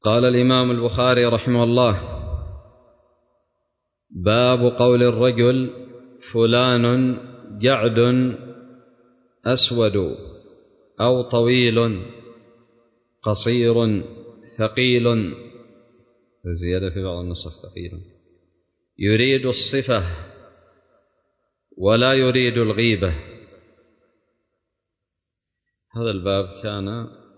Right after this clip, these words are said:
أنسب أن يكون بعد أبواب الغيبة، مر معنا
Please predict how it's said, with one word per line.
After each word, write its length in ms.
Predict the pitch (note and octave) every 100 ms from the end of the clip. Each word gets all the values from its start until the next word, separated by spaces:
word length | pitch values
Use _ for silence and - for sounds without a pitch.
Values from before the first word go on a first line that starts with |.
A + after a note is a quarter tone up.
| _
أنسب 540 | A2 A2+ G2 A#2 B2 -
أن 100 | F#2+
يكون 580 | G2 F#2+ - A2+ A2+ G#2+
بعد 200 | - G2 - -
أبواب 360 | F2+ F#2+ F#2+
الغيبة، 440 | E2+ E2 F2 D2+ D#2 - - _ -
مر 260 | F#2+ F2
معنا 420 | E2+ D#2 D#2+ E2+